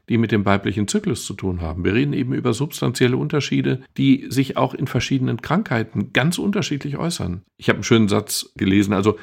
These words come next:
Männer und Frauen unterscheiden sich nicht nur in der Bikini-Zone.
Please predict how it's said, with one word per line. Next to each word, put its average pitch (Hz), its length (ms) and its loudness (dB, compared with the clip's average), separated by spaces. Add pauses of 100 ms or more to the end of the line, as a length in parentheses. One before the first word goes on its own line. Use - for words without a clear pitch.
(320)
Männer 139 220 4
und 139 100 2
Frauen 123 320 2
unterscheiden 120 460 2
sich 131 200 -4
nicht 131 200 0
nur 143 120 2
in 143 80 0
der 139 100 2
Bikini-Zone. 127 920 0